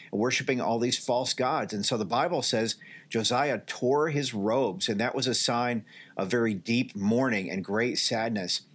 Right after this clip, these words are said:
But then what he did is he ordered that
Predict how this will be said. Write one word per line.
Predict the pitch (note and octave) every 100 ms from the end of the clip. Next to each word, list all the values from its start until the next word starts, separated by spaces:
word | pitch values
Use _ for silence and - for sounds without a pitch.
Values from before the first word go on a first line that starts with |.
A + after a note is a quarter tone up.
| - - -
But | D3
then | F3 B3
what | C4
he | F3
did | B2+ D3
is | E3+ -
he | D3 D#3 -
ordered | C#3 A3 G#3+ A#2 A2+
that | A#2+ A#2+